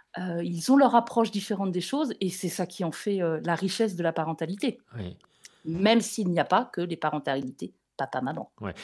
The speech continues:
Speaker 2: Est-ce que les, les, les, comment dire, les, les papas se posent des questions sur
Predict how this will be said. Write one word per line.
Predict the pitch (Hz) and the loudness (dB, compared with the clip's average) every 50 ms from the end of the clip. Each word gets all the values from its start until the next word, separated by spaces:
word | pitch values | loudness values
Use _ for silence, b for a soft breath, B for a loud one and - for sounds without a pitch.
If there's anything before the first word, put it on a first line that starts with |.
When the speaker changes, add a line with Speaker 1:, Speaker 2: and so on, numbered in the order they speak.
| B B | B B
Speaker 2:
Est-ce | B 160 - | B -2 0
que | - 240 | 4 6
les, | 185 170 - | 8 8 8
les, | - 113 117 - - - | 6 2 0 0 -2 -6
les, | - 95 87 85 78 | -8 -8 -8 -8 -10
comment | 76 - - 90 | -12 -12 -10 -8
dire, | 87 80 - b b b b b - | -8 -8 -10 b b b b b -12
les, | 107 90 87 87 90 90 - - - - | -10 -6 -2 0 0 0 0 -2 -8 -8
les | - 80 80 | -6 -6 -4
papas | - - 123 120 - 170 185 | 0 2 2 4 6 6 6
se | 175 - - | 6 6 2
posent | 123 - - 175 170 123 | 2 4 4 4 4 4
des | 101 120 | 4 2
questions | - - 135 117 104 - - - 175 196 | 4 4 4 4 4 2 -2 -2 0 0
sur | 196 - - - 160 160 - | 0 -2 0 2 2 2 2